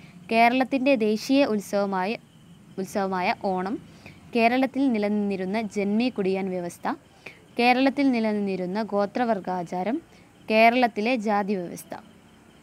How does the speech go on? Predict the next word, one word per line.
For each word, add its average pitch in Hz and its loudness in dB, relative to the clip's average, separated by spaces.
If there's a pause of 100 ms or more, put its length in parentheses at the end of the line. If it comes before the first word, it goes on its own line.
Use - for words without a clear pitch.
(2500)
ആൻസർ 190 -4